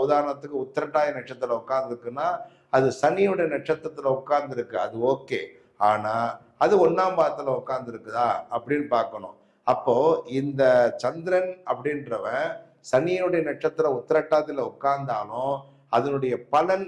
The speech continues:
எங்க எடுக்கணும் அப்படின்னா அது ஒண்ணாம் பாதத்துல உட்கார்ந்தா சிம்மத்தினுடைய அமைப்பை எடுத்துக்கணும். அதே மாதிரி வந்து ரெண்டாம் பாதத்துல உட்கார்ந்தா கண்ணினுடைய அமைப்பை எடுத்துக்கணும்.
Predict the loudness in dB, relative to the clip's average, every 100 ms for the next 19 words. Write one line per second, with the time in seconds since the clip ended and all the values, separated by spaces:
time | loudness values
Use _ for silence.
0 | -4 -4 0 0 2 0 -2 -4 -4 -4
1 | -4 -6 -6 -6 -4 0 2 0 -4 _
2 | _ 2 4 2 2 2 4 4 2 0
3 | -4 -4 -4 -4 -2 -4 -4 -10 -6 -4
4 | -2 -4 -2 0 2 2 0 -2 -4 -4
5 | -2 -2 -4 -16 -18 -20 -20 _ _ 2
6 | 4 4 4 4 4 2 2 0 0 2
7 | 0 2 -2 -2 -4 -4 -4 -6 -8 -6
8 | -6 -4 -6 -4 -8 -8 -2 -2 -2 -6
9 | -6 -6 -6 -16 -16 -16